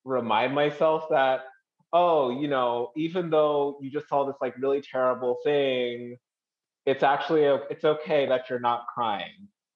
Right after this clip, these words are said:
You, you, you know that you actually do care. It, it's just, you're just not expressing it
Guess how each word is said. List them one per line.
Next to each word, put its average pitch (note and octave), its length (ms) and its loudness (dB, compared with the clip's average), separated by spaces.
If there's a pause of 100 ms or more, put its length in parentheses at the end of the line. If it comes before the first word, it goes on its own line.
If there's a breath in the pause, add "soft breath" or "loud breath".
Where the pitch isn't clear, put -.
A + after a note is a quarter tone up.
(200)
You, B2+ 220 -4 (140)
you, C#3 320 -2
you D3+ 260 2
know D3+ 320 2
that A#2+ 260 0
you C#3 100 2
actually A#2+ 500 -2
do G#2+ 260 -8
care. - 360 -16 (420)
It, A2 180 -6 (100)
it's - 320 -6
just, A#2 220 -2 (380)
you're G#2+ 100 -6
just G2+ 260 -14
not F2+ 180 -6
expressing G2+ 560 -10
it B2+ 100 -10